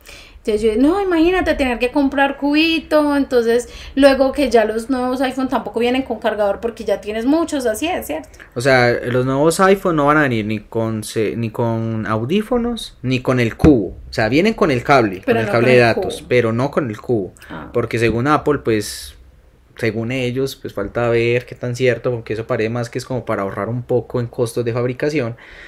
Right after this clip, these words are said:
Speaker 2: y también <laughs> para tener la posibilidad de venderlos individual. Ellos dicen pues que no lo van a incluir porque ya hay mucha gente que tiene car-, eh, cargadores en sus casas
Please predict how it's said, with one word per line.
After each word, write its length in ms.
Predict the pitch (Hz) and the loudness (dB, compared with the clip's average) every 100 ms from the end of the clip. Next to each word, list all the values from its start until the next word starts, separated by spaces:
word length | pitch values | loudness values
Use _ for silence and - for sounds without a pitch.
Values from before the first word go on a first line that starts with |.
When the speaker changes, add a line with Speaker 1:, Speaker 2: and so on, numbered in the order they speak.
| - - | -20 -16
Speaker 2:
y 100 | - 101 | -12 -4
también 300 | 110 107 104 | -4 -4 -6
<laughs> 40 | |
para 500 | 117 120 120 110 104 | -2 0 0 -2 -6
tener 200 | 104 104 | -8 -6
la 100 | 110 | -4
posibilidad 400 | 135 120 110 110 | -4 -4 -4 -2
de 60 | 113 | -2
venderlos 520 | 117 113 104 110 - | -4 -4 -4 -4 -6
individual. 800 | 127 139 135 135 139 139 123 131 - - - - | -6 -6 -8 -4 0 2 0 -4 -12 -20 -18 -8
Ellos 200 | 110 123 | -4 -2
dicen 180 | 123 123 | 0 -2
pues 140 | 127 | -4
que 100 | 131 | -4
no 100 | 127 | -2
lo 60 | 127 | 0
van 120 | 127 | -2
a 40 | |
incluir 220 | 135 151 | -2 -4
porque 220 | 151 143 101 | -4 -4 -4
ya 60 | |
hay 60 | 95 | -4
mucha 220 | 113 120 | -4 -2
gente 200 | 120 120 | -4 -4
que 140 | - | -8
tiene 340 | 92 - 101 110 | -10 -8 -8 -6
car-, 180 | 139 - | -6 -6
eh, 220 | 117 123 117 | -4 -4 -4
cargadores 560 | 135 139 151 143 135 | -4 -2 -2 -2 -2
en 60 | 139 | -6
sus 180 | 143 143 | -8 -6
casas 500 | - 131 120 131 127 | -2 -2 -2 -6 -10